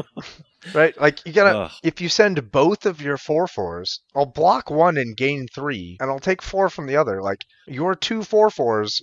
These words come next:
Speaker 2: will deal me one damage.
Speaker 1: Yeah, you just wasted
Speaker 2: And
Speaker 1: basically
Speaker 2: that's
Speaker 1: that whole combat step.
Speaker 2: That's if I don't have Gossamer Chains. <laughs> Like, I will,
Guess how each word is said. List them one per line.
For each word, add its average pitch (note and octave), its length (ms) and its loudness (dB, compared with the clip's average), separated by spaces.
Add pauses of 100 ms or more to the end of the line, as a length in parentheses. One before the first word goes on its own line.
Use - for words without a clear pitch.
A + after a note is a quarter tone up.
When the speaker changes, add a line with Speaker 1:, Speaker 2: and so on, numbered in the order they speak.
Speaker 2:
will B2+ 140 -8
deal C#3 240 -6
me C#3+ 140 -6
one C3 320 -4
damage. A#2 400 -6 (100)
Speaker 1:
Yeah, F#2+ 220 -12
you F#2 120 -6
just A2 220 -6
wasted G#2 560 -4
Speaker 2:
And D#2 60 -20
Speaker 1:
basically D3+ 260 0
Speaker 2:
that's D#3 220 0
Speaker 1:
that E2+ 180 -6
whole E2+ 260 -8
combat D#2+ 400 -6
step. - 280 -16 (100)
Speaker 2:
That's E3+ 260 4
if G#3+ 140 0
I D3+ 180 2 (140)
don't D#3+ 320 4
have D#3 260 -4
Gossamer B2+ 520 2
Chains. G#2+ 540 -8
<laughs> - 60 -8 (640)
Like, F#3 160 4 (380)
I C#3+ 80 10
will, D#3 480 6